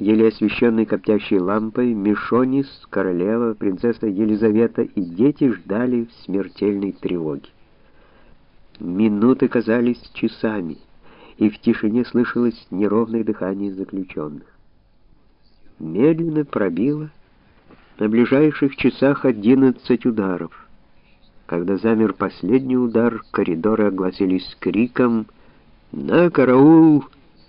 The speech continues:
«Чёрт возьми!» — выругался Мишони сдавленным голосом. «Это голос не Корте».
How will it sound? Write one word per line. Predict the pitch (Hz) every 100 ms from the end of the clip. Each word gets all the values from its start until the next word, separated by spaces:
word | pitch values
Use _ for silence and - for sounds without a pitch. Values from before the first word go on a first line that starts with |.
| _ _ _ _ _
«Чёрт | - - - 85 80 -
возьми!» — | 87 87 90
выругался | 87 95 92 90 - 92
Мишони | 95 113 127 120
сдавленным | 101 104 101 101 101 98
голосом. | 104 101 - 95 85 _ _ - _ _ _ _
«Это | - 85 85 110
голос | 104 110 113 120 - -
не | 92 107
Корте». | 113 127 - 98